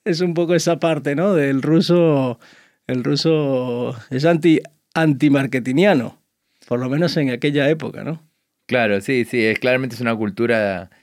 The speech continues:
Speaker 2: distinta. Eh, no me imagino, nosotros vendíamos a Latinoamérica y ya no-, nos golpeaba, viste, una cultura mexicana. Yo decía, "Qué,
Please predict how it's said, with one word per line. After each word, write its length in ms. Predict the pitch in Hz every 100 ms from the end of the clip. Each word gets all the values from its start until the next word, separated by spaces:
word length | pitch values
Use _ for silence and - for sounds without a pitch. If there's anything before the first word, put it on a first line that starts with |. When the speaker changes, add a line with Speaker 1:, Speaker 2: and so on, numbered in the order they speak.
| _ _ _
Speaker 2:
distinta. 720 | 101 - 127 131 139 147 147 -
Eh, 500 | 95 85 82 92 95 101
no 80 | 104
me 60 |
imagino, 400 | 107 95 117 107
nosotros 360 | 98 104 110 107
vendíamos 380 | 104 104 95 98
a 40 |
Latinoamérica 720 | 95 95 95 104 117 120 107
y 60 | 98
ya 220 | - 98
no-, 160 | 98 87
nos 180 | 95 87
golpeaba, 560 | 90 82 95 101 95
viste, 240 | 98 92 92
una 100 | 92
cultura 300 | 92 92 92
mexicana. 480 | 90 90 104 107 113
Yo 160 | 101
decía, 300 | 101 - 101
"Qué, 100 | _